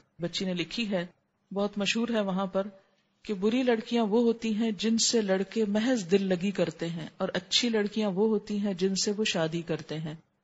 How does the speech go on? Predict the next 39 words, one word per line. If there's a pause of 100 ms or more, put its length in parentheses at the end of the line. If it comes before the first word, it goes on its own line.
इस
तरह
वो
लड़कियां
खुद
को
ज्यादा
बावकार
और
महफूज
तस्वुर
करती
हैं
जो
लड़कों
की
गैर
मुहज्जब
हरकतों
से
खुद
को
दूर
रखती
हैं। (280)
शादी
की
तवक्को
पर
जो
लड़कियां
लड़कों
को
खेल
खेलने
का
मौका
देती
हैं,